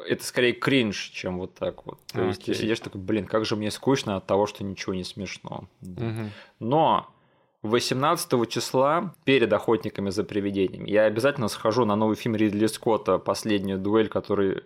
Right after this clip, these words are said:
Speaker 1: провалился. Потому что вот фильм, который, судя по всему, заслуживает деньги, а не «Охотники за привидениями».
Speaker 2: А че у него по критике?
Speaker 1: Ой, говорят, что это какой-то новый великий фильм получился, и который жестко провалился в прокате.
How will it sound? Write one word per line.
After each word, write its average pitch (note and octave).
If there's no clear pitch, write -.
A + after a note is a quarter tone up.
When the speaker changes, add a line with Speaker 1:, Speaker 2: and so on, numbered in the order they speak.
Speaker 1:
провалился. G2
Потому G2+
что -
вот C#3+
фильм, C#3
который, G#2
судя A#2
по A2+
всему, A2+
заслуживает F#2+
деньги, F2+
а F#2+
не F#2
«Охотники -
за F2+
привидениями». -
Speaker 2:
А -
че -
у E3
него C3
по B2+
критике? -
Speaker 1:
Ой, G#2+
говорят, A2+
что -
это D3+
какой-то C#3+
новый B2
великий A#2
фильм F3+
получился, A2
и G2+
который G#2+
жестко A2
провалился G2
в -
прокате. -